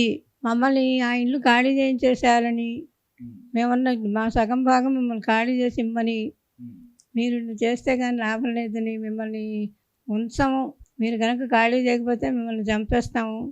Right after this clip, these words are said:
Speaker 1: మేము ఏదో చేస్తాం మిమ్మల్ని అని చెప్పినని పచ్చి బూతులు తిడుతూ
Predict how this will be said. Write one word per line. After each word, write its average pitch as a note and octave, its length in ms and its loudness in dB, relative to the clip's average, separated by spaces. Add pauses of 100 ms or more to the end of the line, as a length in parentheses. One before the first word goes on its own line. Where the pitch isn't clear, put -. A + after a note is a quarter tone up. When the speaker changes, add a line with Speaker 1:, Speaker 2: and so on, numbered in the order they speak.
(400)
Speaker 1:
మేము A3+ 180 -2
ఏదో A#3+ 200 2
చేస్తాం A#3 480 2
మిమ్మల్ని A3+ 340 -2
అని A#3 140 -2
చెప్పినని A3 480 -2 (480)
పచ్చి A3 420 0
బూతులు B3+ 500 0
తిడుతూ B3 380 2